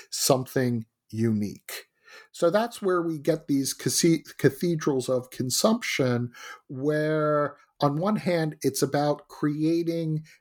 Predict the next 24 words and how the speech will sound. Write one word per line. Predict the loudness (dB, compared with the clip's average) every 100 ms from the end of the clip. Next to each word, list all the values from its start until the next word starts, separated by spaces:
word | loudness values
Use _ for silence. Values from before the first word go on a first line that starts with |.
| -6
that | 2 2 0 -2
spectacle. | 0 0 0 2 2 2 -2 -2 -2 -6 -8 _ _ _ _ _ _ _ _ -20 -20 -20 _
Because | -4 0 0 0 0 -2
if | -4
we | -4
think | 2 2 2
about | -2 -2 -6 _ _ -6
cathedrals, | -2 2 2 2 -2 -4 -4 -2
I | 0
mean, | 0 -2 -6 -16 -20 -20 _ -4
you | -2
know, | 0 -4 2
what's | 4 4 0
more | 2 2 0
commonplace | -2 0 2 0 -4 -2 2 4 2 -2 -6 0
than | 2 2 0 -2 -6 -8
religion? | -4 4 4 4 -4 -8
You | -10
go | 0 2 2 0 _ _ _ _ _ _ _ _ _ -2
every | 0 0 -2
Sabbath, | 0 0 0 0 -2 -4 -12 -20 -20 -20 -10
Saturday | -2 0 2 2 0 -2
or | 0
Sunday, | 4 4 2 -2 0 0 0